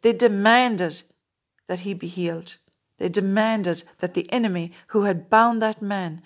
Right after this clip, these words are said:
since he was in his mother's womb, they demanded, "You take your hands off him in the name of Jesus Christ of Nazareth. You loose him and let him go."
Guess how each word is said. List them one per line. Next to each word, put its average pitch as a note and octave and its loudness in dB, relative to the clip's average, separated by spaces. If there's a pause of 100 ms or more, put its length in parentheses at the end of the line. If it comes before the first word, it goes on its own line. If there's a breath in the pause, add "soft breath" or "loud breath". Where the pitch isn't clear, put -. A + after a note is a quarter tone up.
(140 soft breath)
since - -8
he G3 -4
was F3 -4 (240 soft breath)
in G3+ -4
his F#3+ -4
mother's G#3 -2
womb, F#3 -6 (440 soft breath)
they G3+ 4
demanded, F#3+ -2 (240 soft breath)
"You F#3+ -4
take G#3+ 0
your F#3 -2
hands F3+ -4
off E3+ -8
him F3 -4 (220 loud breath)
in F#3 -2
the F3+ 0
name F#3 -2
of F3 -6
Jesus F#3+ -2
Christ F#3 0
of D#3+ -8
Nazareth. E3+ -6 (800)
You F#3 0
loose F#3+ 2
him F3 -2
and F3 0
let F3+ -2
him E3+ -4
go." D#3+ -6